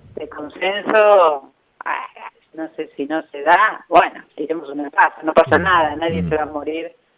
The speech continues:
Speaker 1: por hacer una interna, ni deri-, ni dirimir con un, este, con una interna, que es una, una herramienta de la democracia, las diferencias que tenemos, ¿no? Si no
Speaker 2: Julia-
Speaker 1: logramos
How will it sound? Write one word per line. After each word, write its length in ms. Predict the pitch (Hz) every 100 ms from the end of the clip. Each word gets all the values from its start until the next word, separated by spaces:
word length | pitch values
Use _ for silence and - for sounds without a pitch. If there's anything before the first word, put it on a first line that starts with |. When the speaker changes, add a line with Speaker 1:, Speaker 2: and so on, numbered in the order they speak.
| _ _
Speaker 1:
por 140 | 175 170
hacer 220 | 170 180
una 120 | 175
interna, 720 | 170 170 185 190 196 202 214 214 _ _ _ _
ni 180 | 175 185
deri-, 280 | 175 165 170
ni 360 | 170 185 208
dirimir 600 | 196 180 170 170 175 185 175
con 180 | 160
un, 560 | 156 160 160 160 - - _ -
este, 840 | 143 - _ _ 160 151 147 147 _ _ _ _ _ _ _ _ _ _ -
con 140 | 180
una 160 | 180 190
interna, 420 | 220 302 190 165
que 80 | 170
es 100 | 175
una, 260 | 175 165 170
una 420 | 190 202 202 190
herramienta 680 | 180 180 196 196 196 180 160
de 100 | 156
la 120 | 165
democracia, 1120 | 165 170 180 202 208 226 254 214 165 143 135 143
las 100 | 156
diferencias 560 | 147 - 156 151 - -
que 80 | 135
tenemos, 440 | 180 - - -
¿no? 100 | - - _ _ -
Si 80 |
no 100 | 135
Speaker 2:
Julia- 140 | 147 180
Speaker 1:
logramos 520 | 180 190 196 185 165